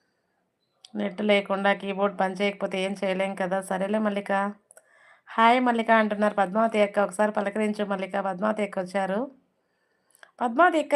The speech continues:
ఇందాక వీడియో పెట్టారు కదా, నేను పూర్తిగా చూడలేదు, just మీకు మెసేజ్ చేయడానికి అలా వచ్చాను అంతే. నాకు నోటిఫికేషన్ వచ్చేసరికి, ఎవరు అక్కడ వీడియోలో ఉండేది పద్మావతి అక్క?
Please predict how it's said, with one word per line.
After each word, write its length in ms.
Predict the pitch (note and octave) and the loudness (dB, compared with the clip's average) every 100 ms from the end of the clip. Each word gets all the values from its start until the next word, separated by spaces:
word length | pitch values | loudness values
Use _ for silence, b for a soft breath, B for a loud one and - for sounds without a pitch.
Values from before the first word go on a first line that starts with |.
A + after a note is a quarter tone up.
| C4+ | 6
ఇందాక 220 | C4 B3+ C#4+ | 6 4 4
వీడియో 220 | C4+ D4 | 4 6
పెట్టారు 320 | D4 C#4 B3 G#3+ | 4 4 4 4
కదా, 120 | G#3+ | 4
నేను 180 | B3+ B3+ | 2 0
పూర్తిగా 360 | A3+ A#3 C4+ C4+ | -2 -2 0 0
చూడలేదు, 400 | A3+ A#3 A#3+ A#3 A#3+ | 0 0 2 0 0
just 240 | G#3+ G#3 | -2 -4
మీకు 140 | G3+ G#3 | -8 -4
మెసేజ్ 240 | G3 A#3+ A#3 | -4 -4 -4
చేయడానికి 300 | A3+ A3 A#3 | -2 -2 -2
అలా 140 | A3 G3+ | 0 -2
వచ్చాను 320 | F#3 G#3+ G#3 | -2 -2 -2
అంతే. 240 | G3 F#3+ G3+ C#4+ D#4+ b b b b - | -4 -6 -4 -4 -8 b b b b -14
నాకు 260 | G3+ - F#3+ | -14 -8 -2
నోటిఫికేషన్ 460 | G3+ A#3+ A#3 B3 B3 | 0 0 -2 -2 -2
వచ్చేసరికి, 540 | G3+ G3+ G3+ F#3 G3 A#3+ D#4 B B B | -6 -2 -2 -2 -4 -6 -6 B B B
ఎవరు 240 | A3+ C#4 F4+ | 4 4 4
అక్కడ 160 | D4+ A#3 G#3+ | 6 6 6
వీడియోలో 320 | A3+ B3 A#3+ | 4 2 2
ఉండేది 260 | G#3 G3 F#3+ | 0 0 -2
పద్మావతి 360 | F#3+ G3 G#3 G3+ | -4 -2 -2 -4
అక్క? 120 | G3+ | -4